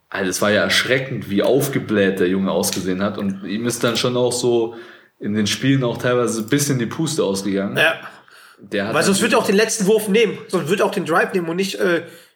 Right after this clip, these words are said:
Speaker 2: irgendeinen den Drive nehmen lassen, wie jetzt gegen Frankreich.
Speaker 1: Ja, wobei das einfach, das, das fand ich schon auch beachtlich, dass er in dieser Situation den Extrapass gespielt hat,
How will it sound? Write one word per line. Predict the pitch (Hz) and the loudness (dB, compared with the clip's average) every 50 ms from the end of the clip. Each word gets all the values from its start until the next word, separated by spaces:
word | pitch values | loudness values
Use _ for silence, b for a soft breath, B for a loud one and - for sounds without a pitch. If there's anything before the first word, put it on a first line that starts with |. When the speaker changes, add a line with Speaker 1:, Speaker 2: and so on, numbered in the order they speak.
| B | B
Speaker 2:
irgendeinen | - 190 175 180 - - 220 226 | 0 0 0 2 2 2 2 2
den | 208 185 147 | 2 0 0
Drive | 139 180 170 165 - | 0 0 0 2 0
nehmen | 190 165 | 0 0
lassen, | 160 165 156 - 170 | 0 -2 -2 -2 0
wie | 156 | 0
jetzt | 165 156 - - | 0 0 0 -2
gegen | 175 151 135 | -4 -4 -4
Frankreich. | - - 190 214 208 - 196 180 175 - - - B B B B B B B B B B B B B B | -2 -2 -4 -2 -4 -4 -6 -6 -4 -6 -6 -8 B B B B B B B B B B B B B B
Speaker 1:
Ja, | 98 104 110 117 113 | -2 0 2 2 2
wobei | 117 107 98 113 113 | 2 2 2 2 2
das | 104 110 113 107 - - - | 4 2 2 0 0 -2 -2
einfach, | - 110 104 101 110 104 98 98 - - - - - _ - - - - - | -2 -2 0 0 0 0 0 -2 -4 -10 -14 -18 -20 _ -16 -16 -16 -14 -8
das, | 104 98 117 120 117 - - - - | -4 0 0 0 0 -2 -6 -10 -6
das | - 117 123 123 | -2 -2 0 2
fand | - 156 147 | 2 0 0
ich | 139 135 | 2 2
schon | - 143 143 | 2 2 0
auch | 117 139 139 | 0 -2 0
beachtlich, | - 110 85 - - - - - 170 185 208 - - - - B B B B B B B B | 0 0 0 -2 -4 -6 -2 0 0 0 0 -2 -6 -14 -20 B B B B B B B B
dass | 110 113 113 - | -2 -2 0 2
er | 123 117 | 0 0
in | 113 110 | 0 0
dieser | 123 135 135 139 | -2 0 0 0
Situation | 131 135 139 135 143 131 123 123 - - 131 131 131 127 127 127 120 | 0 0 0 0 0 0 0 0 -2 0 2 2 2 2 0 -2 -2
den | 117 110 113 | -2 -2 -2
Extrapass | 131 135 139 - 139 - - 113 104 104 - | -2 -2 0 0 0 0 0 -2 -4 -4 -4
gespielt | - - - - 117 107 - | -6 -6 -4 -4 -4 -4 -2
hat, | 131 135 135 - - | -4 -4 -4 -6 -10